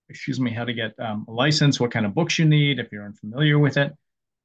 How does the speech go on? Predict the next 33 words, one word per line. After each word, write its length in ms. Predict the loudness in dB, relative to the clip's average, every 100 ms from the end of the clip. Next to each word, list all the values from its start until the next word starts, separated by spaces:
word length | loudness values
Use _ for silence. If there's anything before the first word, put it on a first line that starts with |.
| _ _ _ _
They 120 | -14
even 160 | -10 -8
have 160 | -8 -6
some 160 | -8
curriculum 840 | -6 -4 -2 2 4 4 4 2 -2
suggestions 720 | -4 0 0 0 0 0 0
that 180 | -4 -10
you 120 | -12
can 200 | -8 -8
work 220 | -8 -10 -10
with. 180 | -10
They 120 | -10 -12
have 160 | -6
downloads, 720 | 0 2 2 0 -2 -4 -8 -16 _ _ _ _ _ _ _ _ _ _ -2
and 100 | 2
they 60 |
have 200 | 4 2
some 220 | 2 0
videos 420 | 0 -2 0 -2 -2
as 140 | -2
well, 340 | 0 2 0 -2 -18 _ _ -12
uh, 40 |
on 280 | -8 -4 -4
how, 280 | -2 0 0
and 80 | 0
I 100 | -2
think 160 | -4
I 80 | -6
include 280 | -6 -8 -6
them 160 | -6 -8
in 80 |
other 200 | -10 -8
places, 400 | -8 -8 -6 -6